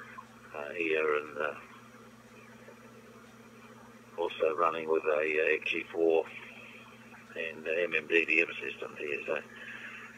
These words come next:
that's, uh, should give you, give you a comparison of the two there, Len, and thanks for the, uh, for doing the, uh, quick,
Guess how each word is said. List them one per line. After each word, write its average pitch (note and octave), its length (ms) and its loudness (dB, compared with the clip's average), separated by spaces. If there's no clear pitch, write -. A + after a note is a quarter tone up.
that's, - 280 2
uh, F2+ 180 10
should - 160 0
give F#2 120 2
you, E2 180 2
give G2+ 140 -4
you D#2+ 100 4
a C#2+ 60 6
comparison F2 540 10
of D2+ 80 2
the - 180 6
two E2+ 300 6
there, E2 180 2
Len, F#2 160 4
and F2+ 140 2
thanks F2 220 0
for D#2 140 0
the, D#2+ 440 4
uh, C#2+ 40 -6
for - 140 -4
doing E2 280 2
the, D2+ 300 4
uh, - 80 -6
quick, - 160 -2